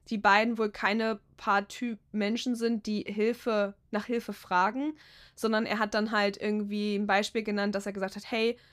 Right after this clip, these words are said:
Suga, ich hab „Ich bring bald mein neues Album raus.“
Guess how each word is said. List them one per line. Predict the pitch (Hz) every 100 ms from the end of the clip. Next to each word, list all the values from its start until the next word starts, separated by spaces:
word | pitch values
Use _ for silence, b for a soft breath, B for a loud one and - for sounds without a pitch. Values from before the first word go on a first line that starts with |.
| B
Suga, | - 226 220
ich | 196 -
hab | 208 - _ -
„Ich | 208
bring | 233 220
bald | 214 196
mein | 196 196
neues | 190 190
Album | - 208 240 240
raus.“ | 233 226 240 269